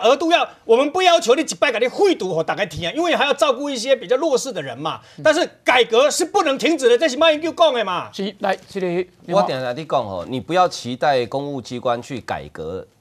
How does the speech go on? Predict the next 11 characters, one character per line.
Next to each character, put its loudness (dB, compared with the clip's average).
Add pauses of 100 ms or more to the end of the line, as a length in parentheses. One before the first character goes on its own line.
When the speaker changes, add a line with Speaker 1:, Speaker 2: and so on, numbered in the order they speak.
(140)
Speaker 3:
军 -4
公 -6
教 -2
人 -10
员 -12
的 -12
退 -10
休 -12
制 -14
度 -16 (120)
啊， -20